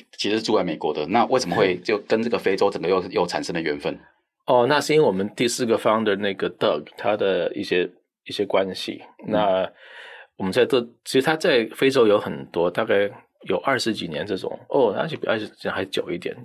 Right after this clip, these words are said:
Speaker 2: 这种 relationship。
Speaker 1: 哦，OK。
Speaker 2: 嗯，第一次我们去非洲看的时候，是因为 Doug 他们认识，我们有一个 technology 可以，就是那个科技可以看地底下的这种资源，特别是水。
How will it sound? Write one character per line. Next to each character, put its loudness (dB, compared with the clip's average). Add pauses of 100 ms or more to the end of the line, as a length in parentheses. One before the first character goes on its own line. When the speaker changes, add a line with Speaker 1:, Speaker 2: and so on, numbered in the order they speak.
Speaker 2:
这 -4
种 0
relationship。 -2 (240)
Speaker 1:
哦， 0
OK。 -2 (360)
Speaker 2:
嗯， -2 (420)
第 4
一 4
次 2
我 4
们 -4
去 0 (120)
非 2
洲 2
看 0
的 -4
时 -8
候， 2
是 -4
因 -2
为 2
Doug 0
他 -2
们 -2
认 -2
识， -6
我 2
们 2
有 4
一 0
个 0
technology -4
可 -4
以， -2
就 -4
是 -6 (140)
那 -4
个 -2 (160)
科 -2
技 -2
可 -4
以 0
看 -2
地 -2
底 -8
下 -2
的 -2
这 -4
种 -8
资 -6
源， -6 (140)
特 -2
别 0
是 -4
水。 -4